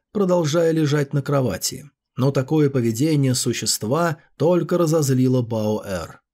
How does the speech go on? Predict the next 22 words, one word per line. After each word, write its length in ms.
Снова 520
оказавшись 840
в 60
убежище 580
маски, 600
они 240
убедились, 640
что 260
не 120
произошло 560
ничего 380
плохого, 580
пока 240
их 200
не 200
было. 380
Тринадцатый 680
дух 360
не 160
пытался 540
ничего 420
сделать. 600